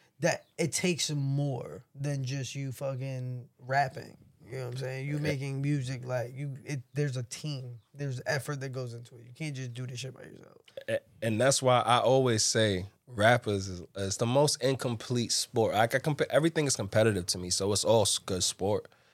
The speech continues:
Speaker 2: you know, but it's the most incomplete sport 'cause people who rap, <laughs> all you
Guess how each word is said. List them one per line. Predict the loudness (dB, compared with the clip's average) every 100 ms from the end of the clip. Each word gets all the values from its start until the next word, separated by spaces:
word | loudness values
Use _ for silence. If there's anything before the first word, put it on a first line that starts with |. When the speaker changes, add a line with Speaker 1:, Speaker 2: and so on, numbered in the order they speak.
| _
Speaker 2:
you | -2
know, | 0 0 0
but | -2 -2
it's | 0
the | 2
most | 4 4 2 0
incomplete | 0 2 0 0 0 0
sport | -2 0 0 0
'cause | -4 -4
people | 0 2 4 2
who | 2 4
rap, | 8 8 8 0 _ -14 -12 -20 _ _ _ _ _ _ _ _ _ _ -2
<laughs> | -2 0
all | 0 8 10 10
you | 6 4 2